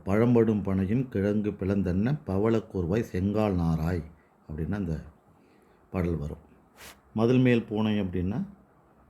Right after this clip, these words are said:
அது உறுதி இல்லாதது. இதுலேயும் விழலாம், அதுலேயும் விழலாம் இல்லைங்களா? அதனால உறுதி இல்லாதது. "அகழ்வாரை தாங்கும் நிலம் போல" அப்படின்னா, பொறுமை உள்ள பண்பாளர்.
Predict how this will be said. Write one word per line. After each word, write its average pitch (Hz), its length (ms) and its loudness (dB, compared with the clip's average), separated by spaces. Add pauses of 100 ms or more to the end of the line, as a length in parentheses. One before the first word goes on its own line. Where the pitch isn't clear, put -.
(300)
அது 113 260 4
உறுதி 123 280 6
இல்லாதது. 90 480 0 (440)
இதுலேயும் 117 680 4 (320)
விழலாம், 104 580 0
அதுலேயும் 104 400 2
விழலாம் 85 380 0 (160)
இல்லைங்களா? 95 500 0 (420)
அதனால 110 200 2
உறுதி 101 220 0
இல்லாதது. 82 500 -6 (680)
"அகழ்வாரை 117 520 4
தாங்கும் 101 280 -4
நிலம் 92 300 -2
போல" 92 220 0
அப்படின்னா, 87 520 -4 (680)
பொறுமை 127 300 4
உள்ள 110 240 2
பண்பாளர். 80 560 -4